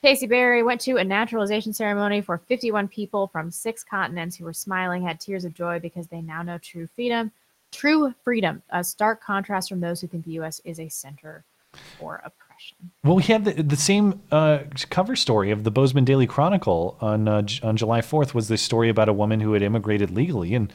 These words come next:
Speaker 2: <laughs> described the process that she went through. And yeah, it took a hell of a long time and she spent a lot of money. And the comments are all saying, "Oh, yeah, how dare we demonize immigrants?" But that's the point.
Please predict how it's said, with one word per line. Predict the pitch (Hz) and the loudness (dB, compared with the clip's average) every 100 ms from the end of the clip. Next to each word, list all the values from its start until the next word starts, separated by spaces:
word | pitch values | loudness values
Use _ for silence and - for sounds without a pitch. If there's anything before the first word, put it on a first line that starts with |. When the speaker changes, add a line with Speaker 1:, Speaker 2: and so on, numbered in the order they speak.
| - | -10
Speaker 2:
<laughs> | - | -4
described | 127 - - 135 | 0 0 2 2
the | 127 | 2
process | 123 113 131 131 110 | 2 4 4 2 0
that | 117 | 0
she | - | 0
went | 110 160 180 | 2 2 2
through. | 107 160 | 2 4
And | 156 | 4
yeah, | 208 | 2
it | 123 | 2
took | 135 | 0
a | 123 | 2
hell | 131 | 2
of | 139 | 4
a | 131 | 4
long | 120 131 | 4 2
time | 220 123 | 2 2
and | 165 | 2
she | 127 | 0
spent | - 139 | 0 2
a | 147 | 4
lot | 143 | 4
of | 147 | 4
money. | 220 254 - - - - _ | 2 0 -4 -18 -20 -20 _
And | - 180 | 2 4
the | |
comments | - 196 269 240 - | 4 2 4 4 4
are | 139 | 4
all | 135 | 4
saying, | - 110 - - - | 2 0 -2 -10 0
"Oh, | 127 82 - - _ _ - - _ - | 2 2 -6 -16 _ _ -20 -20 _ 2
yeah, | 127 98 73 | 4 4 -2
how | 101 110 | -2 -2
dare | 113 120 | 2 4
we | 110 101 | 4 2
demonize | 110 110 104 98 95 | 0 2 2 0 0
immigrants?" | 104 98 98 | -2 -2 -2
But | 165 | -2
that's | 220 - | -2 -4
the | - | -10
point. | - 277 302 - | -4 0 2 0